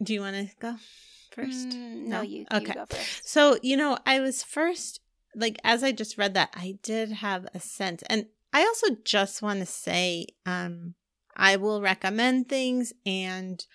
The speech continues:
Speaker 1: to just be aware of that it's not your fault. So, like, even as I'm saying this, it's like, I do think there's tools that could help, but, like, um,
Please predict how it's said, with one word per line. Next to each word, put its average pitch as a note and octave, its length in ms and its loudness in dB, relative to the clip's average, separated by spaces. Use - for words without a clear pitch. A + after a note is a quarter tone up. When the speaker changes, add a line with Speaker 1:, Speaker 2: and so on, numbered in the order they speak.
Speaker 1:
to A#3 180 0
just A3 300 -4
be G#3+ 160 0
aware F#3 800 2
of F3 580 -2
that F3+ 240 -2
it's - 340 -4
not F3 320 -2
your F#3+ 200 -6
fault. F3+ 580 -4
So, G3+ 220 4
like, G3 260 4
even A3+ 340 2
as G#3+ 300 0
I'm G#3 160 0
saying G#3 380 -2
this, G3 260 -2
it's - 180 -8
like, F#3 440 -6
I A3+ 180 6
do A3+ 220 -2
think A3+ 300 -4
there's C4 240 0
tools C4 280 0
that B3 200 -2
could A#3 120 -2
help, G#3+ 400 2
but, F#3+ 300 2
like, F3+ 440 0
um, F3 460 -6